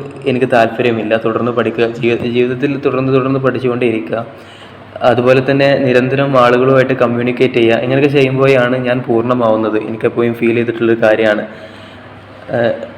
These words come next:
നിരന്തരം മനുഷ്യൻ എന്ന് പറയുന്നത് എൻ്റെ ചുറ്റിലും ഉണ്ടാവണം. അപ്പോൾ അങ്ങനെയൊക്കെയുള്ളൊരു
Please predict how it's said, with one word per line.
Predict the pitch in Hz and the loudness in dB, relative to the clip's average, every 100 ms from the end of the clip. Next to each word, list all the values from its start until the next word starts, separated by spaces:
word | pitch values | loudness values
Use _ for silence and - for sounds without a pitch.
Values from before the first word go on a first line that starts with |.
| - | -4
നിരന്തരം | 131 117 117 131 131 | 0 2 2 2 2
മനുഷ്യൻ | 120 120 143 139 | 0 0 2 2
എന്ന് | 131 | 4
പറയുന്നത് | 131 123 123 120 120 123 123 | 4 4 4 2 2 2 -2
എൻ്റെ | 123 117 123 | -2 0 0
ചുറ്റിലും | 123 120 120 | 0 0 0
ഉണ്ടാവണം. | 113 107 104 104 - - - - - - 123 | 2 4 2 0 -8 -16 -18 -20 -20 -12 -6
അപ്പോൾ | 135 120 117 - - - | 0 2 2 -4 -6 0
അങ്ങനെയൊക്കെയുള്ളൊരു | 117 117 131 135 139 135 135 | 0 2 2 2 2 2 2